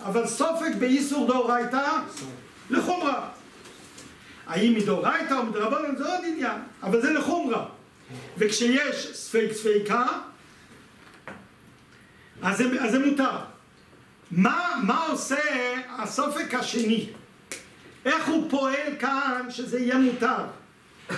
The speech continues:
אז אומר רב שמעון שקופ, בתמא דהיתרא שספק ספיקא לא מצאנו מפורש בדברי רבותינו הראשונים ז"ל.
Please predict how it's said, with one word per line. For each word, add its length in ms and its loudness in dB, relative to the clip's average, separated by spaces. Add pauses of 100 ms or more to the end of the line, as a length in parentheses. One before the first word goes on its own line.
(200)
אז 160 0
אומר 600 0
רב 100 -2
שמעון 320 2
שקופ, 400 2 (1160)
בתמא 460 2
דהיתרא 640 2
שספק 420 -2
ספיקא 360 2
לא 160 2
מצאנו 480 0
מפורש 840 4
בדברי 500 2
רבותינו 600 2
הראשונים 720 4
ז"ל. 340 4